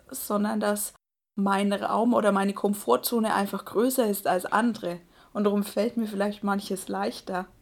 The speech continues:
Aber auch ich habe meine Komfortzone-Stellen, die ich ziemlich unangenehm finde.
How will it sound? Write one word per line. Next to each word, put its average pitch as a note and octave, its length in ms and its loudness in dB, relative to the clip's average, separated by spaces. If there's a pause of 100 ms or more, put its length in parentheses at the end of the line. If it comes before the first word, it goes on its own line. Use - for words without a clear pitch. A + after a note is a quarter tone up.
Aber G#3 260 2
auch G#3+ 120 -2
ich - 180 -6
habe G#3 160 -4
meine G3 340 0 (560)
Komfortzone-Stellen, A3 1300 0
die A3 140 -6
ich G#3+ 200 -10
ziemlich A#3 420 -2
unangenehm F3+ 600 0
finde. F3 340 -8